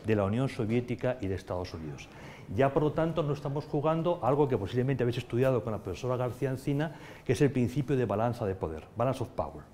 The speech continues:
Es el mecanismo natural para equilibrar la influencia de los estados y evitar una guerra.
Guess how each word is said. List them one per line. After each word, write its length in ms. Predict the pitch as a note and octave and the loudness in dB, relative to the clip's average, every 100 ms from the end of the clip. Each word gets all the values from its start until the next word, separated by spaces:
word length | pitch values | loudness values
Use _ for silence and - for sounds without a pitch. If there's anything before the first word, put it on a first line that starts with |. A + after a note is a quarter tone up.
| - - - - | -20 -20 -20 -12
Es 100 | G#2 | -2
el 100 | A#2 | 0
mecanismo 540 | A#2 G#2+ C#3+ B2+ A#2+ | 0 2 0 0 -2
natural 720 | G2+ F#2 F2+ F#2 F#3+ C#4 C4 - - - - | 0 -2 -2 8 8 8 0 -12 -16 -20 2
para 280 | A#2+ A2 A2 | 4 6 4
equilibrar 720 | G2+ A#2+ G#2 G#2 G#2+ D3 C3 | 2 0 2 2 6 6 6
la 100 | A#2 | 2
influencia 420 | G#2+ B2 C3 C3+ | 0 0 -2 0
de 60 | C3 | -2
los 140 | C3 | -2
estados 500 | C#3 - D#3+ F3+ - - | -6 -2 0 0 -4 -6
y 160 | A2 G#2+ | 0 2
evitar 640 | F#2 F2+ B2 C3 C3+ - - - | 2 4 6 6 6 -8 -18 -4
una 200 | A2 F#2 | 0 2
guerra. 340 | E2+ C#2+ C2+ | 0 -4 -10